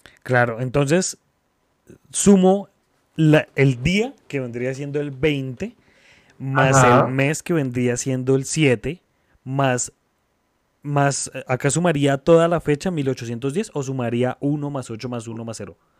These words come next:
Speaker 2: Ajá, así, dígito por dígito, exactamente.
Speaker 1: Dígito por dígito, entonces decimos que serían di-, eh, nueve, diez, serían treinta y siete,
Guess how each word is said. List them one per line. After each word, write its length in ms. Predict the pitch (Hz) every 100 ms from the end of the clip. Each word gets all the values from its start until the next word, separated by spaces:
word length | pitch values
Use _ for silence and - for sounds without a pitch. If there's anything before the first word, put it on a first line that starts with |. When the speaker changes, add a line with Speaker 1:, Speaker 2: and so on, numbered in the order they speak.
| _ _ _ _ _ _
Speaker 2:
Ajá, 460 | - 135 139 180 -
así, 320 | 113 123 127
dígito 460 | - 127 131 156 170
por 160 | 151 107
dígito, 420 | 107 - - -
exactamente. 600 | - - 95 98 98 90
Speaker 1:
Dígito 340 | 143 139 147
por 240 | 151 143 120
dígito, 380 | 120 113 107 113
entonces 340 | 107 123 135
decimos 520 | 147 156 139 127 131
que 160 | - 151
serían 580 | 135 123 120 123 131 131 _ _ _ _
di-, 840 | - 131 127 143 139 139 139 143 143
eh, 180 | 131 127
nueve, 680 | 127 135 156 175 175 196 196 _
diez, 680 | 127 123 151 170 196 - - _ _ _
serían 440 | - 127 127 127
treinta 380 | 165 151 143 110
y 100 | 98
siete, 460 | - 139 104 107